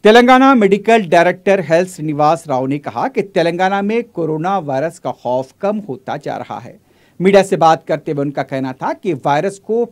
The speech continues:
फैलने से रोकने में काफ़ी हद तक कामयाबी हासिल हुई है, इसलिए केसेस में कमी हो रही है। उनका कहना था कि अजला में इलाज की तमाम सहूलतें फराहम की जा रही हैं,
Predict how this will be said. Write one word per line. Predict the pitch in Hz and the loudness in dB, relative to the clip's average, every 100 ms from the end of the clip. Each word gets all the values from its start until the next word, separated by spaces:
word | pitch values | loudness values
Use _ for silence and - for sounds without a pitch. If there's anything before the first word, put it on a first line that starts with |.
| - | -6
फैलने | 131 143 185 | -4 -4 -6
से | 170 | -8
रोकने | 123 - 196 | -10 -8 -8
में | 131 - _ _ _ - | -8 -12 _ _ _ 4
काफ़ी | 196 202 339 | 4 6 2
हद | 226 160 - | 0 -2 -6
तक | 135 | -8
कामयाबी | - 151 156 165 160 214 | -2 -2 0 -4 -6 -10
हासिल | 131 - 120 | -12 -12 -10
हुई | 127 139 | -8 -8
है, | 233 - 302 | -10 -8 -8
इसलिए | 302 151 127 - _ _ _ | -6 -4 -6 -6 _ _ _
केसेस | 220 262 277 269 233 | 4 4 4 -2 0
में | 254 269 - | 0 0 -2
कमी | 151 143 202 | -4 -4 -6
हो | 156 120 | -8 -10
रही | 117 113 | -10 -12
है। | 113 101 _ _ _ _ - | -14 -14 _ _ _ _ -6
उनका | 185 196 196 | -2 0 2
कहना | 175 160 151 | 2 0 -2
था | 147 196 | -4 -4
कि | 196 - - | -4 -8 -6
अजला | 147 135 165 170 | -6 0 0 0
में | 190 214 - | -4 -8 -8
इलाज | 147 147 180 180 | -4 0 -2 -4
की | - 196 196 - | -16 -16 -12 -8
तमाम | 143 151 156 | -4 -2 -4
सहूलतें | 147 165 175 185 185 247 | -6 -8 -6 -6 -6 -10
फराहम | - 143 117 123 | -8 -8 -8 -10
की | - 139 | -10 -8
जा | 135 143 | -4 -4
रही | 143 156 | -4 -6
हैं, | 170 294 | -8 -10